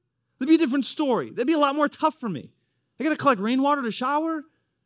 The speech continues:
building walls around my home to keep out crime. I don't have A C. Okay, well, that's not so fun. Then I'm struggling. But since I was a visitor, I had the stamina,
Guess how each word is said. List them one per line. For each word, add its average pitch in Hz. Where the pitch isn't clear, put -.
building 269
walls 226
around 254
my 214
home 240
to 233
keep 240
out 185
crime. 254
I 220
don't 247
have 220
A 196
C. 320
Okay, 247
well, 214
that's 320
not 359
so 339
fun. 262
Then 349
I'm 339
struggling. 233
But 226
since 339
I 294
was 247
a 214
visitor, 202
I 226
had 262
the 202
stamina, 220